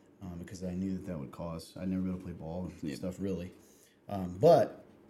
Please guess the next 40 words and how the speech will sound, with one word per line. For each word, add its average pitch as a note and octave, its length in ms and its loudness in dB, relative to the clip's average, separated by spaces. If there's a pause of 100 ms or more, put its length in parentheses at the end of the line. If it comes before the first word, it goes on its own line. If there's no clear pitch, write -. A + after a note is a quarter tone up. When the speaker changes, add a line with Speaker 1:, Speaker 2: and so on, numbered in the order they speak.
(140)
Speaker 1:
you B2+ 100 0
know, A#2 100 2
I A#2+ 60 2
just C3 160 -2
went A#2+ 160 2
a - 20 2
little A2+ 200 2
too, A2+ 320 -2 (760)
a G2 60 -6
little A2 140 -4
too A2+ 100 -4
gung-ho, A2+ 480 4
man. D#2+ 260 -2 (120)
Speaker 2:
Mm-hmm. G#2+ 380 8
Speaker 1:
And, F#2 280 4
uh, F2+ 320 -2
so - 160 -8
I'm B2+ 80 2
hurting. B2 260 2
And G2 80 0
then A2 80 6
Speaker 2:
Hop B2+ 100 10
Speaker 1:
we B2 60 0
played C#3 180 8
Speaker 2:
back D#3+ 220 12
into G2 120 4
you - 40 8
hard, C3+ 120 12
Speaker 1:
basketball, - 60 10
Speaker 2:
that's B2 120 4
Speaker 1:
and C#3+ 100 8
then - 60 8
Speaker 2:
right. - 60 8
Speaker 1:
I D3 40 10
went D3 120 8
out C#3+ 140 6
and C3 100 2
did C3+ 100 4
some A2 180 -4
training B2+ 540 4